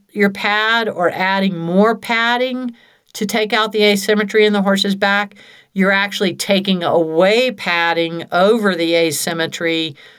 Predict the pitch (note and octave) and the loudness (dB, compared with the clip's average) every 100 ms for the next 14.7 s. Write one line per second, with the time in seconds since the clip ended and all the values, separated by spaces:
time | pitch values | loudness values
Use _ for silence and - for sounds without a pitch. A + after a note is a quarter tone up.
0 | _ - F3 E3+ F3+ F3 F3+ E3 - F3+ | _ -6 -6 0 2 4 4 2 -2 -2
1 | F#3 F#3+ - F3+ F3 - _ - F#3+ G#3 | 0 0 0 -2 -2 -6 _ -4 0 0
2 | - G#3+ G3+ G3+ G3+ G3 G#3 G#3+ G#3+ G#3 | 0 -4 -2 -2 0 0 -2 -2 0 0
3 | G#3 G#3+ G#3 G#3+ G3 G#3 A3 A3+ - - | 2 0 0 -4 -2 -2 -2 -6 -12 -18
4 | - - _ _ - A3+ G3+ G3+ A#3 D#4 | -20 -20 _ _ -6 -2 -2 0 0 2
5 | D4 A3+ G3+ G#3 A3 A3+ A3 F#3 E3+ E3+ | 0 0 2 2 2 0 2 2 2 0
6 | E3+ G#3+ G#3 - G3 F#3 F#3 G3+ G#3+ G3+ | 2 2 -2 0 2 2 2 0 0 -2
7 | G#3 F3+ F3 E3+ F#3+ E3+ F3 F3+ F#3 F3+ | -2 -2 -2 -2 -2 0 0 0 0 0
8 | F3 E3+ E3+ F3 E3 D#3 - D3 - F3 | -2 0 0 0 -2 -2 -4 -4 -4 -2
9 | F#3+ F#3+ G#3+ G#3+ G#3 _ _ _ _ - | -2 0 0 0 -4 _ _ _ _ -20
10 | _ _ _ - G3 B3 B3+ B3 A3 G#3+ | _ _ _ -4 -2 0 2 4 4 4
11 | G3+ G3+ A#3 A#3+ G#3 F#3+ G3 G#3 G3+ G#3 | 4 4 2 2 4 2 0 0 2 4
12 | G3+ G3 F#3 G3+ G#3 G#3 G3 D#3+ F#3 G3 | 2 2 2 4 4 4 2 -2 2 2
13 | E3 D#3+ E3 F#3 F3 E3+ F#3 F3 - F#3 | 2 0 0 -2 -2 0 0 0 -2 -4
14 | E3+ - F3+ F#3+ F#3 F3+ - | -4 -6 0 2 2 -2 -6